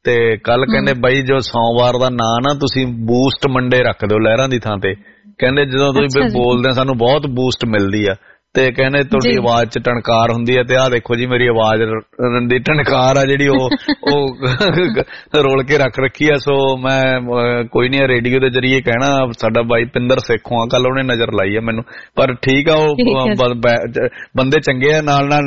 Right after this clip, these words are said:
Speaker 1: ਨਜ਼ਰ ਲਾ ਕੇ ਨਾ ਨਾਲ ਦੀ ਨਾਲ ਦਵਾਈ ਵੀ ਦੱਸਤੀ ਸੀ ਮੈਨੂੰ ਅੱਜ ਮੈਂ, ਪਰ ਮੈਂ ਦਵਾਈ ਉਹਦੀ ਵਰਤ ਨਹੀਂ ਸਕਿਆ, ਅੱਜ ਵਰਤੂੰਗਾ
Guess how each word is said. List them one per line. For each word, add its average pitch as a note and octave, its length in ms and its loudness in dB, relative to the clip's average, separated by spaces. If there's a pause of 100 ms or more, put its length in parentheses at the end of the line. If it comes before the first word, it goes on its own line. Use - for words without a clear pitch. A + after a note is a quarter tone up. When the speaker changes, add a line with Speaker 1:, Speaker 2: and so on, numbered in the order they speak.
Speaker 1:
ਨਜ਼ਰ C3+ 180 0
ਲਾ C#3 160 2
ਕੇ C#3+ 100 0
ਨਾ F3 100 0
ਨਾਲ C#3 240 0
ਦੀ C3+ 80 -4
ਨਾਲ C#3 140 0
ਦਵਾਈ A#2 300 2
ਵੀ C3+ 80 -2
ਦੱਸਤੀ C3 340 0
ਸੀ A#2+ 120 -4
ਮੈਨੂੰ A#2+ 320 0
ਅੱਜ A#2 140 -2
ਮੈਂ, B2 300 0
ਪਰ B2 200 0
ਮੈਂ B2 140 -2
ਦਵਾਈ A#2+ 340 2
ਉਹਦੀ C#3 220 0
ਵਰਤ A#2+ 320 -2
ਨਹੀਂ A#2+ 120 -2
ਸਕਿਆ, A#2+ 320 0
ਅੱਜ A#2 120 -4
ਵਰਤੂੰਗਾ A#2+ 480 -4